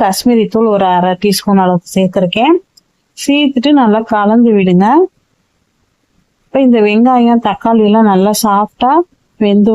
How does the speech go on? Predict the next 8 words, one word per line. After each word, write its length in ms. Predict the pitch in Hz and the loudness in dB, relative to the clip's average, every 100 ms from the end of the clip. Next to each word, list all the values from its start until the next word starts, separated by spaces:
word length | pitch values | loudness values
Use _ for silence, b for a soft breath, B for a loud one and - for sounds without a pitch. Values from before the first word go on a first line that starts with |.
| 208 | 0
வரணும், 380 | 185 190 277 254 | 0 0 2 2
அந்த 160 | 202 202 | 0 0
அளவுக்கு 280 | 202 233 262 202 | 0 0 0 0
நல்லா 260 | 185 190 220 | 2 0 0
வதக்கி 340 | 196 196 202 196 | 0 -2 -2 0
விடுங்க. 300 | 180 175 185 269 381 - _ _ _ _ - - | 2 2 2 2 0 -4 _ _ _ _ -10 -2
கொஞ்சம் 280 | 208 240 220 | -2 0 -2
லைட்டா 260 | 196 240 | -2 -4